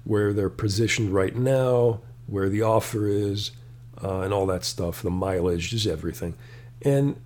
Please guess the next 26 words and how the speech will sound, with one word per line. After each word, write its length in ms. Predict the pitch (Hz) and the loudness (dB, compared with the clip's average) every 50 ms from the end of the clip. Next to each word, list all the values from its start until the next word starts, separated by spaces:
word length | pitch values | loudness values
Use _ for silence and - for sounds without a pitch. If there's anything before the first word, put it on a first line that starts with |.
| - - - - - - - - - - - - | -18 -20 -20 -20 -20 -20 -20 -20 -20 -6 0 2
I 120 | 139 147 | 2 4
gotta 200 | 180 190 226 - | 4 6 6 6
say, 480 | - - - 175 180 175 151 127 - - - - | 6 4 2 4 4 4 4 2 0 -4 -6 -8
i-, 120 | - - - - - | -8 -8 -8 -6 -6
it's 220 | 151 139 - - | -6 -4 -2 -2
hard 640 | - - - - 147 147 156 160 156 147 127 117 - - - | -4 -2 -2 -2 0 0 2 4 4 4 4 2 -4 -4 0
right 320 | 127 120 113 117 - - | 2 4 4 4 2 2
now 400 | 117 117 120 123 110 92 92 - - - - - - - - - - - | 0 0 0 2 0 0 -2 -4 -6 -12 -18 -18 -18 -18 -18 -10 -2 0
to 140 | 127 123 | 2 2
find, 560 | 117 - - - 151 139 131 123 120 110 110 110 | 0 0 0 2 4 4 4 4 4 4 4 4
at 80 | 110 | 4
least 180 | 135 135 123 - | 2 2 0 0
in 80 | 107 | -2
Germany, 460 | 101 95 101 113 123 117 101 95 95 - | 0 0 2 2 2 0 0 -2 -2 -4
a 60 | - - | -6 -8
proper 640 | - - - - 143 127 135 143 - - - 147 143 | -10 -10 -4 0 2 2 2 2 -2 -2 -2 0 0
deal 540 | 123 113 110 135 131 127 123 113 98 98 95 | 0 2 4 6 6 6 6 4 4 2 0
to 120 | - 117 | 0 0
get 140 | 107 110 101 | 0 0 0
a 60 | 98 | 0
car 480 | - - - - 151 147 135 123 107 104 | -2 -4 0 2 4 6 6 6 4 4
that 220 | 98 107 104 - | 2 0 0 0
will 160 | 104 98 95 | 2 2 4
last 400 | 101 104 110 - 117 - - - | 4 4 4 2 2 0 0 0
long 260 | 98 92 95 92 90 | 0 0 0 0 -2
enough 400 | 87 85 85 85 87 - - - | -4 -6 -6 -6 -8 -8 -10 -14